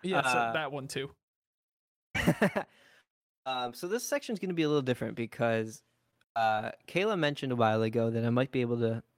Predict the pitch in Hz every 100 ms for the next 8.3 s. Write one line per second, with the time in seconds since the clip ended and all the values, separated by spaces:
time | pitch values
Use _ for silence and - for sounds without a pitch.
0 | - - 120 123 120 123 117 120 117 113
1 | 147 - - 123 120 110 123 117 117 113
2 | 117 _ _ _ _ _ _ - 117 -
3 | 120 - - - _ _ _ - - 117
4 | 113 113 - _ 131 123 160 156 185 123
5 | 120 - _ _ - 147 151 147 156 143
6 | 151 143 127 - 139 135 120 117 117 -
7 | 113 110 - 139 139 143 - _ - -
8 | 123 160